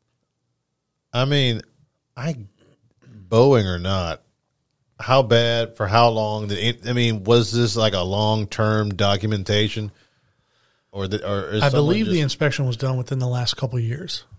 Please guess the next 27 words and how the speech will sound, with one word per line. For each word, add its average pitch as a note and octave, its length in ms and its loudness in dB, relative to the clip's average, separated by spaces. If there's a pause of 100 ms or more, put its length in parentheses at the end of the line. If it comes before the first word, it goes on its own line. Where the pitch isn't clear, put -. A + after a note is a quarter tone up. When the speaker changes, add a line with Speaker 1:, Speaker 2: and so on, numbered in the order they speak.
(640)
Speaker 2:
So, A#2+ 480 -2
Speaker 1:
Hmm. G#2+ 340 -16 (320)
Speaker 2:
yeah. A#2 340 -6
So, D3 500 0 (260)
who D4+ 180 0
knows? C#3+ 440 2 (400)
But F#3+ 440 2 (240)
to F#3 140 0
hear A#3+ 320 0
some F3+ 220 4
of D3 60 -2
the C3 60 -2
comments C3 560 -2
Speaker 1:
Is A2 220 0
gold. E2+ 580 0 (260)
Speaker 2:
And, D3 400 2
uh, C3+ 300 0
so E3+ 180 2
one F#3 180 2
comment E3 520 -2
said, C3+ 480 -2 (400)
"And C3+ 160 0
they F#3+ 140 4
say E3+ 300 2
God D#3 340 0
isn't C#3 300 0
real." A#2+ 460 -2